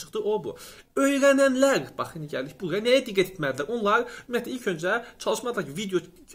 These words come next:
açıq olsun, kamera açıq olsun. Yəni, çünki heç olmasa üz təması, göz təması yaranması, mövzulara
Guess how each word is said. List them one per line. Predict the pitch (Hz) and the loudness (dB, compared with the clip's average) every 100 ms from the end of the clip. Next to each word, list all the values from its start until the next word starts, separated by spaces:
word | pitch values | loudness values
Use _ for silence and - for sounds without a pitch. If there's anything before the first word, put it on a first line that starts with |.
| - | -10
açıq | 151 - 208 | -8 -6 -6
olsun, | 139 131 123 | -6 -6 -6
kamera | - 240 180 | -4 -2 -2
açıq | 107 123 202 | -2 -4 -6
olsun. | 175 131 139 - - - | -4 -4 -6 -10 -18 -6
Yəni, | 190 202 | -4 -2
çünki | 247 202 | -4 -6
heç | 262 | -4
olmasa | 190 - - | -4 -6 -6
üz | 240 - | -6 -8
təması, | - 185 185 180 180 | -6 -2 -2 0 -2
göz | 175 202 208 | 2 2 2
təması | 214 202 185 175 | -2 -6 -4 -2
yaranması, | 175 165 165 160 160 | -2 -2 -4 -6 -4
mövzulara | 190 196 190 | -2 0 0